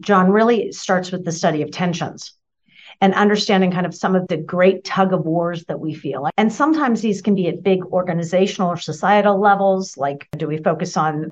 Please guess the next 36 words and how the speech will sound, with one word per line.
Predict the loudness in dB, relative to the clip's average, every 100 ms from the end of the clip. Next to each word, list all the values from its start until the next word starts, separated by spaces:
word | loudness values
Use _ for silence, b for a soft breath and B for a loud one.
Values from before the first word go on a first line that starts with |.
| -8
the | -6
financial | 0 4 4 2 0
responsibility | -2 2 2 2 0 0 0
or |
the | -4
social | -4 -2 -4 -4
responsibility? | -10 -2 -4 -2 -6 -2 -2 -4 -8
Do | -6
we | -6
think | -6 -8 0
locally | 0 0 -2 0
or | -2
globally? | 0 2 2 2 0 0 -4 B B B B
And | 0
you | 2
can | 2 2
feel | 2 2
this | 0
tug | -2 -2
of | -2
war. | 0 0 0 -2 b b b b _ 2
But | 2 2 _ _ _ _ _ -20 -20 _ -2
as | 2
I | 4 2
started | 0 -2 -2 -2 -6
exploring | -10 -8 -4 -2 0
this | -2 -4 -8
early, | -6 -4 -2 -4
as | -4 -4
Wendy | -4 -4
just | -6 -10 -2
said, | 2 4 2 -2
what | 2 4
I | 2
found | 0 0 2
is | 0 -4